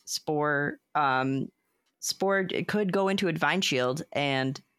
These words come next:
die and do nothing. Leroy can go into a Divine Shield and it, the Divine Shield is gone, and it's, it could be a big unit. Um, so Leroy, you can lead, if you know that your opponent has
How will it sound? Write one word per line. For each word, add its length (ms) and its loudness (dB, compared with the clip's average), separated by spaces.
die 460 2
and 240 -2
do 140 0
nothing. 540 0
Leroy 420 0
can 140 0
go 120 0
into 200 -2
a 40 -2
Divine 280 2
Shield 360 0
and 460 0
it, 220 -2
the 220 0
Divine 360 0
Shield 440 2
is 180 0
gone, 560 0
and 140 0
it's, 240 -2
it 100 0
could 120 0
be 100 2
a 60 0
big 240 2
unit. 480 0
Um, 480 2
so 180 0
Leroy, 420 2
you 140 2
can 180 0
lead, 340 0
if 160 -2
you 220 2
know 240 2
that 140 2
your 120 4
opponent 420 0
has 280 0